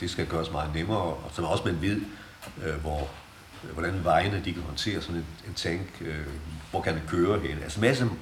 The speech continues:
lavpraktiske ting, som skal være i orden, og som E U godt kan, kan stå for. Men så er der også hele, kan man sige, øh,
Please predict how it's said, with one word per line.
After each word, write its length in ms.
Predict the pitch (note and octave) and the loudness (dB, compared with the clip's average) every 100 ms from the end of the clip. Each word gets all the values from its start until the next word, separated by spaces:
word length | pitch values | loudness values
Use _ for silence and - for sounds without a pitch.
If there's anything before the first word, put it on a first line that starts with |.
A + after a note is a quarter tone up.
| - | 4
lavpraktiske 680 | B2 C#3 - D#2+ - - | 6 6 6 4 2 -6
ting, 340 | - - G#2+ - - - - | -2 0 0 -2 -14 -16 -10
som 120 | E2+ | -6
skal 160 | - E2+ | -2 2
være 160 | E2 | 4
i 20 | |
orden, 320 | D#2+ G#2 - C#2+ - - - | 4 4 2 -4 -10 -14 -8
og 120 | - | -6
som 180 | E2+ E2+ A#2+ | -2 -2 4
E 100 | A#2+ | 4
U 140 | A2 G#2 | 2 -2
godt 200 | F2 F2+ | -2 -2
kan, 140 | - D2+ D2 - - | -2 -4 -6 -12 -12
kan 80 | - | -8
stå 140 | D#2 C#2+ | -6 -8
for. 140 | - - - - - - - - | -10 -12 -14 -18 -18 -18 -18 -6
Men 100 | F#2+ | -2
så 140 | - | 8
er 60 | A#2 | 10
der 60 | C3+ | 12
også 360 | G#2 B2 - | 10 8 8
hele, 200 | A#2 C#3+ | 8 8
kan 100 | - | 2
man 100 | F#2+ | -2
sige, 340 | E2+ G2 F#2+ F2 | -2 -2 0 4
øh, 240 | E2 D#2 | 4 4